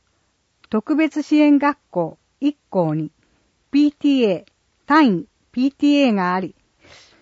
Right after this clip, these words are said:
役員が中心となって活動を行っています。そして、各小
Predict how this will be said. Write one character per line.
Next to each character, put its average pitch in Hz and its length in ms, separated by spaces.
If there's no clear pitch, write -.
役 214 300
員 285 180
が 214 160
中 320 240
心 302 260
と 302 160
な 285 140
っ 294 80
て 214 240
活 247 320
動 269 220
を 254 60
行 240 120
っ 254 80
て - 140
い 208 100
ま 202 140
す。 - 140
そ - 200
し - 100
て、 220 280
各 262 460
小 226 500